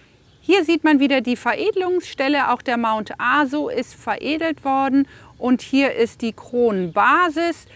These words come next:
Von da aus geht man ungefähr zwischen fünf und zehn Zentimeter nach außen und schneidet dann die Triebe ab. Und wie gesagt, das ist wirklich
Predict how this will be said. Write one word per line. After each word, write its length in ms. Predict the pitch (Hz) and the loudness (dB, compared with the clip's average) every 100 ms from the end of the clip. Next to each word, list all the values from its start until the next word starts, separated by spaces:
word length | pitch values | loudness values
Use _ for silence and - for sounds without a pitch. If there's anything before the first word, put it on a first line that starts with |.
| - - | -20 -10
Von 340 | - 240 220 | -2 0 2
da 280 | 240 240 262 | 2 4 4
aus 340 | 247 254 - | 2 0 -2
geht 200 | - 233 | -4 -4
man 160 | 233 226 | -4 -4
ungefähr 540 | 226 226 214 - 214 | -4 -4 -2 -2 -4
zwischen 400 | - 220 - 208 | -4 -6 -6 -8
fünf 360 | - 320 339 - | -4 0 0 -2
und 220 | 240 233 | -6 -4
zehn 300 | 254 247 240 | -2 -2 -2
Zentimeter 720 | - 226 220 226 214 214 208 | -4 -6 -4 -2 -2 -2 -4
nach 220 | 196 190 | -6 -6
außen 560 | - 240 285 302 277 277 - - - - _ | -2 0 0 0 0 0 -2 -18 -20 -20 _
und 200 | 220 226 | -6 -6
schneidet 560 | - 233 220 220 226 220 | -6 -2 0 0 0 0
dann 380 | 202 190 208 214 _ _ _ _ _ _ - | 0 0 -2 -8 _ _ _ _ _ _ -10
die 100 | 220 | -10
Triebe 640 | - - 190 180 190 190 - _ _ _ _ _ - | -8 -4 -2 -2 -4 -8 -14 _ _ _ _ _ -6
ab. 200 | 156 - _ _ _ - - _ - - - - _ _ _ _ _ _ _ - - _ _ - _ _ - _ _ _ _ _ _ _ _ _ _ _ _ _ _ _ _ _ - - - _ _ - - | -6 -10 _ _ _ -20 -20 _ -20 -20 -20 -20 _ _ _ _ _ _ _ -20 -20 _ _ -20 _ _ -20 _ _ _ _ _ _ _ _ _ _ _ _ _ _ _ _ _ -20 -20 -20 _ _ -20 -12
Und 440 | 214 226 220 226 - | -6 -2 -2 -4 -8
wie 80 | 226 | -6
gesagt, 460 | 240 214 254 262 | -4 2 2 2
das 240 | 233 220 233 | -4 -8 -8
ist 160 | 214 | -8
wirklich 580 | 233 233 254 233 - 220 | -6 -6 -6 -8 -10 -20